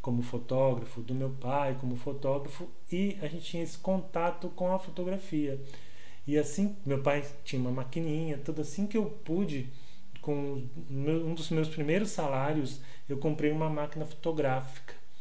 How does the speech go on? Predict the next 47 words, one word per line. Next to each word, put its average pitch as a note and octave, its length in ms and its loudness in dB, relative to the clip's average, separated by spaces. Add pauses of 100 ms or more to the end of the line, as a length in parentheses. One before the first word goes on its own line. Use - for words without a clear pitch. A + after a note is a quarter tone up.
(260)
uma, B2 540 0
uma C3 180 0
Yashica, C3 680 0
que A#2+ 180 -2
já B2 80 0
não B2 100 2
existe A#2+ 320 0
mais B2 220 2
aquele A#2 240 -2
modelo, B2 500 0 (1120)
e E3 60 -2
comecei F3+ 400 2
a E3 60 0
fotografar. D#3+ 760 4
E C3+ 60 0
desde D3 260 2
então, D#3+ 360 0
quem D#3 160 0
me C#3+ 80 -2
conhece C3 580 0
sabe C3 220 0
muito C#3 320 0
bem, C#3 280 0 (300)
estou - 240 2
sempre D#3 400 2
acompanhado C3+ 680 0
de B2 100 -2
uma C#3 180 0
câmera C3+ 380 0
fotográfica D3 760 0
e E3 140 0
hoje D3+ 340 0 (120)
do C#3+ 100 -2
celular, D#3 680 0 (540)
né? C3+ 160 2
Às B2 120 2
vezes D#3 200 2
só D#3 160 0
o D3+ 40 0
celular, D3+ 380 2
às D3 80 2
vezes C3+ 240 -2
o - 20 -2
celular C3+ 380 0
e C#3+ 60 0
a D#3 60 0
câmera. A#2 400 -2